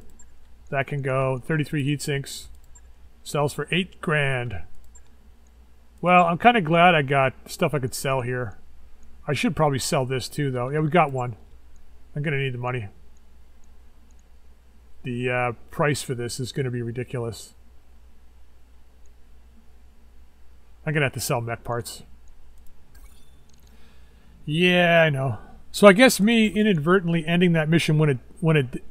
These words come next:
actually ended it, like, that three hundred, four hundred, four hundred grand for that, was probably a good thing. I mean, we could have lost a lot more gear. We won the battle.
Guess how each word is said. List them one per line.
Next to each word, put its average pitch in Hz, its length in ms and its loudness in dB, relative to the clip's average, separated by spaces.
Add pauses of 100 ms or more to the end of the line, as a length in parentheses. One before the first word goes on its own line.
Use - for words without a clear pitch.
actually 147 440 2
ended 151 260 2
it, 180 220 0
like, 127 160 -6 (340)
that 127 160 -4
three 156 200 0
hundred, 139 200 0
four 175 220 2
hundred, 156 160 0
four 190 180 2
hundred 170 160 2
grand 143 260 2
for 131 100 -6
that, 123 260 -2 (500)
was 175 100 0
probably 240 300 10
a 190 60 8
good 175 200 6
thing. 175 160 4
I 170 60 4
mean, 175 160 6
we 190 100 6
could 240 140 4
have 175 80 4
lost 147 300 4
a 143 40 -2
lot 135 200 0
more 135 180 0
gear. 131 420 -2 (720)
We 180 60 8
won 226 220 10
the 202 100 8
battle. 160 680 6